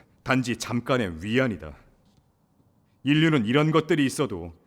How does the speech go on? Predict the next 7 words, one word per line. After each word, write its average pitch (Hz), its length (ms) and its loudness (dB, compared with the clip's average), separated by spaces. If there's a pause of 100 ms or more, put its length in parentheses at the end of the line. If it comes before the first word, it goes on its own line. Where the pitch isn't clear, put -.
(140)
여전히 147 340 2
불가피하게 147 640 0
죄를 151 440 4
짓고 110 480 -4 (720)
사회의 165 480 4
불공평을 147 600 2
원망한다. 113 920 -2